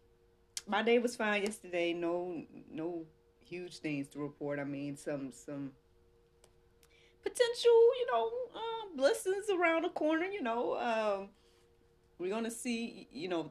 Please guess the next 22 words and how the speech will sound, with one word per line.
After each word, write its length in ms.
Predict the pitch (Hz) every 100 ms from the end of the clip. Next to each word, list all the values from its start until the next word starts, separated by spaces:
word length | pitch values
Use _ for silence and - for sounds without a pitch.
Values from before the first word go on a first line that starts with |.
| -
I, 200 | 156 139
I 40 |
feel 160 | - 180
like 220 | 170 160
things 260 | 165 170 160
are 140 | 151
confirmed 720 | 156 147 156 160 156 151 143
until 260 | 143 143 147
they, 260 | 139 139 131
you 80 | 139
know, 140 | 131 -
get 300 | 139 - 165
booked 340 | 156 - -
or 200 | 156 143
some 160 | 147 143
type 280 | 156 135 143
of 100 | 135
deposits 840 | - - 202 185 170 180 - -
or 60 | 180
whatnot. 600 | 165 160 156 160 156 -
But, 260 | 151 131 - - - - _
um, 500 | 156 156 147 143 151